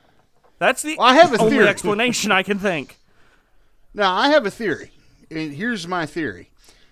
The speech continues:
Speaker 2: It was a beautiful day that day. They
Speaker 1: They're
Speaker 2: are
Speaker 1: flying kids.
Speaker 2: somewhere.
Speaker 1: Some people fly
Speaker 2: Well,
Speaker 1: kites. They're
Speaker 2: no.
Speaker 1: flying kids.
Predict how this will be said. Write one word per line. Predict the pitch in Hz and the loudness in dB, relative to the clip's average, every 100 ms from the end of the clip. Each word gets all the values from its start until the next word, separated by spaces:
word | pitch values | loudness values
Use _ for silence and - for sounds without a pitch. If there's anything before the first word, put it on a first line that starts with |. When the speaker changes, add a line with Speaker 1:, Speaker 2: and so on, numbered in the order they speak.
| - | -10
Speaker 2:
It | 196 | -8
was | 156 | -6
a | 151 | -8
beautiful | 120 196 294 - 214 | -6 -4 -4 -6 -8
day | 147 135 | -4 -4
that | 123 113 101 | -4 -8 -10
day. | 104 101 127 127 | -14 -14 -16 -18
They | 131 151 185 | -10 -8 -6
Speaker 1:
They're | 156 | -2
Speaker 2:
are | 143 127 120 | -2 -2 -2
Speaker 1:
flying | 160 220 233 | 0 0 0
kids. | 262 311 165 131 | -4 -4 -4 -6
Speaker 2:
somewhere. | 175 170 156 139 127 117 | -10 -8 -6 -4 -4 -6
Speaker 1:
Some | 151 156 | -6 -4
people | 190 214 226 | -4 -6 -6
fly | 233 247 - | 0 0 2
Speaker 2:
Well, | 247 214 | 2 2
Speaker 1:
kites. | 160 | 2
They're | 196 262 | 0 0
Speaker 2:
no. | 254 | 2
Speaker 1:
flying | 269 262 262 | 0 0 -2
kids. | - 180 120 101 - | -4 -4 -4 -8 -18